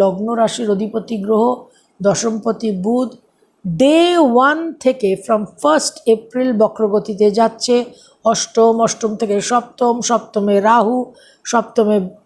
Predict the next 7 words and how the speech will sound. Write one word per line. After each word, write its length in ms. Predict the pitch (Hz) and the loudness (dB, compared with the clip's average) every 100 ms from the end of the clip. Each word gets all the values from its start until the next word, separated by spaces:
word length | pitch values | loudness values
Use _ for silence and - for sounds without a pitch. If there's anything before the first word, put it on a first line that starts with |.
| 180 | -2
বক্রী 360 | 233 240 277 269 | -2 0 0 0
নিচস্থ, 480 | 269 269 - - | 2 0 0 0
তারপরে 640 | 269 269 220 185 190 190 196 | 0 2 0 0 -2 0 2
মার্গী 400 | 226 254 262 285 | 2 2 0 -2
নিচস্থ। 500 | 277 277 269 - - 277 - - _ _ _ _ _ _ _ - | -4 -2 -2 -2 0 0 -2 -14 _ _ _ _ _ _ _ -10
সপ্তমে 680 | - 269 277 - 349 330 320 | -2 0 -2 -2 0 2 2
আপনাদের 460 | 285 285 269 254 | 2 0 0 0